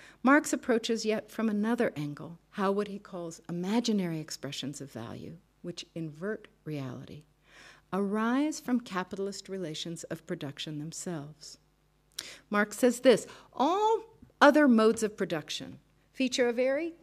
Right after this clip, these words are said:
clear demarcation between the labor, say, that a slave or a serf or a peasant performs for the master or the lord, and the labor that the serf or the slave or the peasant performs for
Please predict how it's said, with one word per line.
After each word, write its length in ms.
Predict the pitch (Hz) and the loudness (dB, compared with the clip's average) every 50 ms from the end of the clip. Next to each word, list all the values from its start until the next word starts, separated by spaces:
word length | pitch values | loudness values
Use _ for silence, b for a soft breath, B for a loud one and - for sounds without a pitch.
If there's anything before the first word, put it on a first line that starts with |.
| _ - - | _ -12 -4
clear 300 | 285 277 269 269 269 269 | 0 0 2 4 2 2
demarcation 920 | 202 233 233 226 220 202 190 185 190 - 190 170 170 - - - 90 101 - - | 0 0 -2 -2 -2 -2 -4 -6 -8 -8 -8 -8 -8 -10 -12 -14 -14 -18 -14 -14
between 460 | 196 190 - - 226 220 220 220 214 | -14 -14 -10 -8 -8 -6 -6 -6 -6
the 80 | 208 202 | -6 -8
labor, 580 | 202 208 226 240 254 262 262 196 190 175 135 | -6 -2 -2 0 0 0 -2 -2 -4 -6 -6
say, 320 | 165 - - 175 156 160 160 | -6 -8 -10 -8 -8 -8 -8
that 160 | 156 165 - | -10 -10 -12
a 140 | 147 120 151 | -12 -14 -16
slave 640 | 151 - - - 208 208 208 208 208 202 196 196 170 | -16 -18 -12 -10 -8 -6 -6 -4 -4 -4 -4 -4 -8
or 160 | 147 117 85 | -10 -14 -14
a 80 | - - | -14 -14
serf 540 | - - - 214 202 196 196 196 190 - - | -14 -6 -2 -2 0 0 0 -2 -4 -8 -10
or 160 | 131 131 127 | -10 -10 -10
a 40 | 127 | -12
peasant 520 | - - - 185 180 175 - 175 165 - b b b b b b b b b b | -12 -8 -6 -4 -4 -4 -6 -10 -12 -14 b b b b b b b b b b
performs 640 | - 226 214 - - 247 240 240 226 226 233 - - _ _ _ | -10 -10 -10 -6 -4 -4 -4 -2 -4 -6 -8 -10 -16 _ _ _
for 460 | _ - - 269 294 311 311 320 311 320 - _ _ - | _ -8 -6 -4 -2 -2 -2 -2 -4 -8 -14 _ _ -12
the 100 | 185 180 | -10 -8
master 560 | 180 180 170 165 160 165 - - 156 147 143 - _ _ _ - | -8 -8 -8 -8 -10 -12 -14 -14 -14 -16 -16 -16 _ _ _ -12
or 120 | 165 151 | -12 -10
the 120 | 143 151 | -10 -12
lord, 480 | 143 147 135 113 98 90 - 82 - - b b b b b b b b | -12 -12 -12 -12 -12 -12 -12 -14 -16 -18 b b b b b b b b
and 220 | - 233 247 240 233 | 0 2 2 4 4
the 100 | 233 240 | 2 0
labor 560 | 233 220 233 240 254 254 247 240 240 240 247 240 - - _ _ _ _ _ _ | 0 0 0 0 0 0 0 0 -2 -2 -2 -6 -14 -20 _ _ _ _ _ _
that 180 | 196 190 190 | -8 -6 -4
the 260 | - 175 165 147 135 131 - _ | -4 -2 -2 -2 -6 -8 -12 _
serf 440 | - - - 214 214 214 214 - - - | -8 -2 0 2 2 0 -2 -8 -12 -8
or 100 | 165 160 | -8 -8
the 100 | 147 147 | -6 -8
slave 460 | 147 - 208 202 196 190 196 185 190 - | -8 -4 -2 0 0 0 0 -2 -6 -8
or 100 | - 165 | -8 -6
the 80 | 165 165 | -8 -8
peasant 500 | 160 - 175 170 160 - 175 160 - _ | -10 -8 -10 -10 -10 -10 -12 -14 -14 _
performs 580 | - 190 175 - - 190 185 185 185 185 - - | -12 -12 -12 -10 -12 -12 -10 -10 -12 -14 -16 -20
for 380 | _ - - 175 175 175 175 175 | _ -12 -8 -6 -6 -6 -6 -8